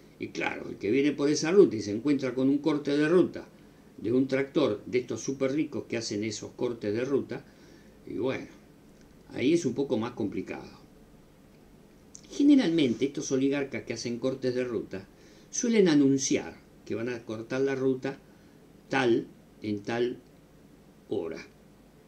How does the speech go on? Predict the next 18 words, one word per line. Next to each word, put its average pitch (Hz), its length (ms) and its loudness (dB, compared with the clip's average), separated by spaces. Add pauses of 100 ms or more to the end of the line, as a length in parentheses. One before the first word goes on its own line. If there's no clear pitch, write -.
(600)
Son 143 240 -4
más 147 200 -2
finos 95 680 -4 (400)
<laughs> - 400 -14
en 117 140 -2
sus - 160 -4
protestas. - 800 -6 (600)
Generalmente, 147 640 -2
a 78 40 -10
veces 101 280 0
no, 107 220 -2
a 78 40 -14
veces 110 300 -4
hacen 98 380 -6
cortes 113 460 -6
así 101 260 -6
abruptos. 98 640 -6 (1800)
Bueno, 110 300 -2